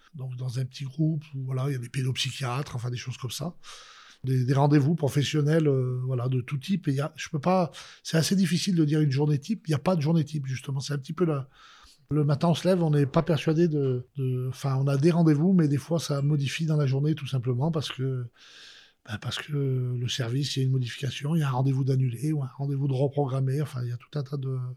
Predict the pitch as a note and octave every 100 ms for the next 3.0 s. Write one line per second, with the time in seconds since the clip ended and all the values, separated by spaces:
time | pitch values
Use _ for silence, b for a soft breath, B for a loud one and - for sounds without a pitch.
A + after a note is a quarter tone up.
0 | _ B B B B B D3+ B2+ C3+ B2+
1 | B2+ D3 D3+ _ C#3 C3 C3 C3 C3+ C3+
2 | - C#3+ B2+ D3+ D3+ B2 - B2+ A#2+